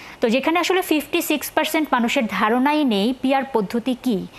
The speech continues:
তাহলে আসলে কিসের ভিত্তিতে এই, আহ, ভোটটা হলে ভালো হয় বা কি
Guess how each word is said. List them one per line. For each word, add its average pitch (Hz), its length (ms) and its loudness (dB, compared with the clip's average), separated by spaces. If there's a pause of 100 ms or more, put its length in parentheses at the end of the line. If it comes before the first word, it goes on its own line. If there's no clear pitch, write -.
(300)
তাহলে 294 280 2
আসলে 320 300 0
কিসের 311 440 -2
ভিত্তিতে 269 640 -2
এই, 226 400 0
আহ, 196 400 2
ভোটটা 240 420 0
হলে 226 260 0
ভালো 214 300 0
হয় 214 120 2
বা 208 120 0 (140)
কি 294 220 0